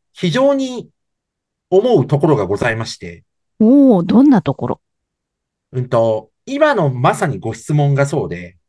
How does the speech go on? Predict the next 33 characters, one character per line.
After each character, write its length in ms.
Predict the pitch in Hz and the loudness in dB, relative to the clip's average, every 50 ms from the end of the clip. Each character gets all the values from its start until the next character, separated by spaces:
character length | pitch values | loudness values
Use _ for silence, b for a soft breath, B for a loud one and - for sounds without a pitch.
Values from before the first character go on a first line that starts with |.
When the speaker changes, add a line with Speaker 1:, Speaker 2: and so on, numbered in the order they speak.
| _ | _
Speaker 2:
う 80 | - 277 | 0 2
ん。 300 | 269 254 214 185 170 - - _ _ _ _ _ _ _ _ _ _ _ _ _ _ _ _ _ _ _ _ _ _ _ _ _ _ _ _ _ _ _ - | 4 4 2 2 -2 -4 -10 _ _ _ _ _ _ _ _ _ _ _ _ _ _ _ _ _ _ _ _ _ _ _ _ _ _ _ _ _ _ _ -6
Speaker 1:
ニ 340 | 139 156 208 262 285 302 | -4 -4 -2 -4 -6 -6
ー 20 | 285 | -6
サ 160 | 262 - 151 | -2 -2 -2
や 220 | 107 95 101 104 | 0 0 -2 -2
っ 120 | 131 - - | -4 -4 -4
た 140 | - 233 226 | -2 -2 0
方 200 | - 285 277 202 | 2 0 2 2
が 120 | 143 110 | 0 0
い 160 | 113 139 147 | 2 2 0
い 40 | 139 | 0
の 140 | 104 87 87 | -2 -4 -6
っ 80 | 92 - _ | -10 -12 _
て 80 | - 90 | -16 -16
い 140 | 80 76 | -16 -16
う。 60 | 73 71 143 _ _ _ _ _ _ _ _ _ _ _ _ _ _ - | -16 -20 -20 _ _ _ _ _ _ _ _ _ _ _ _ _ _ 0
Speaker 2:
あ 1300 | 196 208 208 214 220 226 226 226 220 220 220 214 202 208 202 196 196 196 190 190 190 185 185 185 185 185 | 2 4 4 6 6 6 6 4 4 4 4 4 4 4 4 4 4 4 4 4 4 4 4 2 2 0
ー、 20 | |
そ 200 | - - 240 226 | 0 0 0 0
う 20 | 233 | 2
思 300 | 240 254 269 302 320 294 | 2 2 2 2 4 2
う 40 | 277 | 2
人 220 | - - - 247 | 0 0 -2 -2
た 160 | 233 220 196 | 0 0 -2
ち 80 | - 196 | 0 0
多 160 | 196 226 311 | 2 2 4
い 60 | 311 | 4
で 100 | 220 233 | 4 2
し 120 | 233 - 220 | 2 2 2
ょ 80 | 202 208 | 2 4
う 20 | |
ね、 380 | 208 262 294 320 339 311 - | 4 4 4 4 4 2 0